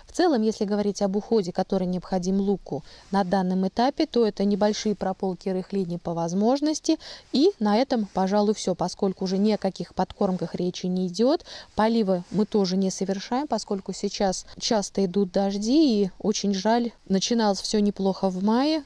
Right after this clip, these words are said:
Казалось, что такая тёплая и жаркая погода продлится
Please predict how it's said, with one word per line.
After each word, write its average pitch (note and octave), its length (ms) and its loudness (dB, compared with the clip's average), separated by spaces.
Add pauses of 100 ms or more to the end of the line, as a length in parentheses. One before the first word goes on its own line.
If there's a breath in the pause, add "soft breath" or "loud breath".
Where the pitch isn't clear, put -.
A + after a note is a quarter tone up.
Казалось, G3 500 -2
что - 180 -16
такая F#3+ 320 -4
тёплая F3+ 540 -2
и E3+ 60 -6
жаркая F3+ 480 -2
погода F#3 400 -2
продлится F#3 720 -4